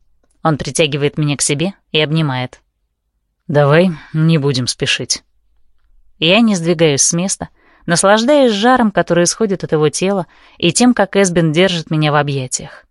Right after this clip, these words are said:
Крепко и в то же время очень нежно. «Хочешь кофе?» спрашиваю я. «Сейчас. Давай немножко так посидим». Он откидывает одеяло. «Не волнуйся, я съел штук сорок мятных конфет,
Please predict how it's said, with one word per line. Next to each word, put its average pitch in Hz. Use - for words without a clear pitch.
Крепко 175
и 147
в -
то -
же 139
время 160
очень 202
нежно. 147
«Хочешь -
кофе?» -
спрашиваю 131
я. 123
«Сейчас. -
Давай 180
немножко 156
так -
посидим». 123
Он 202
откидывает 226
одеяло. 139
«Не 180
волнуйся, 196
я 156
съел 165
штук -
сорок 196
мятных 165
конфет, 160